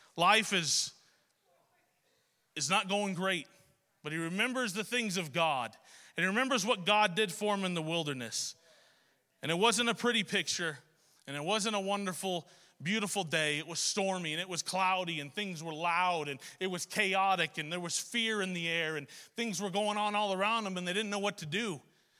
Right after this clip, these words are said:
And all they could do was trust and hold on to the promises of God.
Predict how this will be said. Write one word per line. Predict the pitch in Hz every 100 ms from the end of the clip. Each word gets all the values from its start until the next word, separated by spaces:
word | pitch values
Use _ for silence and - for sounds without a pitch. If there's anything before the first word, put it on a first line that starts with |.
| _ _
And | 156
all | 196 220
they | 190
could | 196
do | 180 233
was | 156
trust | - 254 208 -
and | 190
hold | 170 208 208
on | 220 220
to | 190
the | 165
promises | 208 214 196 190 156
of | 135
God. | 165 185 131